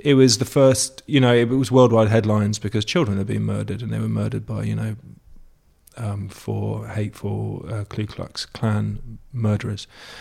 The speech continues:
who went, all eventually were convicted over the next twenty, thirty years. Anyway, but the, the, the lit-, the, a little known side story of that, that was a major event, you know, 'cause it was all going on there at the time with Martin Luther King and all these people, all these remarkable people.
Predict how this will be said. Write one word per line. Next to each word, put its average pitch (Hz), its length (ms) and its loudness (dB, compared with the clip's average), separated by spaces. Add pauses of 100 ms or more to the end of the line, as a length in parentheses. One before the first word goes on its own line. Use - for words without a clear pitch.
(180)
who 101 260 -2
went, - 260 -2 (380)
all 127 260 10
eventually 107 480 4
were 95 140 0
convicted - 500 -6
over 101 240 -8
the 101 80 -8
next 104 380 -10
twenty, 98 240 -10
thirty - 260 -10
years. 101 300 -8 (480)
Anyway, 123 180 6
but 113 220 8
the, 120 180 8
the, 127 220 -2
the 143 400 0
lit-, 139 340 6
the, 123 340 8
a 117 60 6
little 123 300 8
known 117 240 6
side 123 360 6
story 95 360 0
of 104 60 -8
that, 101 160 -2
that 117 60 2
was 113 120 4
a 110 40 2
major 107 540 4
event, 98 420 0
you 101 120 -4
know, 98 160 -4
'cause 110 160 -6
it 110 60 0
was 104 120 -2
all 120 140 4
going 104 200 0
on 104 140 2
there 95 160 -2
at 92 60 -4
the 117 80 -12
time 107 320 -8
with 107 160 -8
Martin 92 220 -8
Luther 101 180 -12
King 110 360 -4
and 101 140 -8
all 113 100 -6
these 107 180 -4
people, 110 280 -12
all 110 60 -8
these 107 160 -10
remarkable 110 420 -8
people. - 340 -10